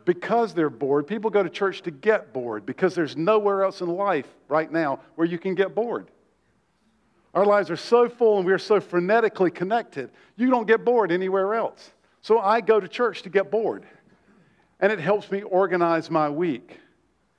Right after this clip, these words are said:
Interestingly, don't you think, to the degree that Schrader is right, I believe that our worship style, our worship setting, is influenced by the arena,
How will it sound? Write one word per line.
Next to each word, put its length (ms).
Interestingly, 640
don't 240
you 80
think, 360
to 160
the 80
degree 340
that 120
Schrader 360
is 120
right, 420
I 100
believe 340
that 220
our 380
worship 540
style, 640
our 160
worship 340
setting, 420
is 180
influenced 460
by 140
the 100
arena, 460